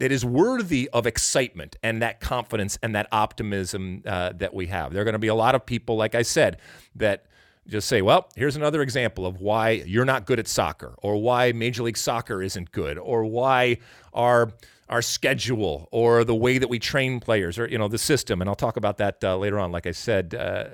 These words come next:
like I said in it. Um, so where do, how do we wrap this up, Mossy? Where do we go fr-, we go from here? We just chalk it up to, to one of those days? I do think that it is,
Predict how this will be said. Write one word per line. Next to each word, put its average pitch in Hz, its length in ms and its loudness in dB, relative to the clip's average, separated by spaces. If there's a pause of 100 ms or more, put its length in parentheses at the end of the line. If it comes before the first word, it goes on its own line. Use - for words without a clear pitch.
like 101 160 -6
I 95 60 -2
said 95 260 -4
in 101 180 -6
it. 67 140 -6 (320)
Um, 139 360 4 (460)
so 170 360 4 (460)
where 180 260 4
do, 156 300 0 (360)
how 208 160 4
do 247 60 6
we 214 120 4
wrap 180 300 6
this 165 200 4
up, 165 160 6
Mossy? 123 300 0
Where 156 180 4
do 190 60 8
we 165 140 6
go 151 240 6
fr-, 143 400 -4
we 131 260 0
go 135 220 6
from 120 220 0
here? 117 200 4
We 95 140 2
just 117 320 0
chalk 143 280 4
it 139 80 6
up 156 160 4
to, 123 320 2
to 131 140 -4
one 127 240 4
of 123 80 6
those 113 300 6
days? 156 280 6
I 175 140 6
do 302 180 6
think 233 280 2
that 180 140 8
it 160 100 6
is, 185 400 8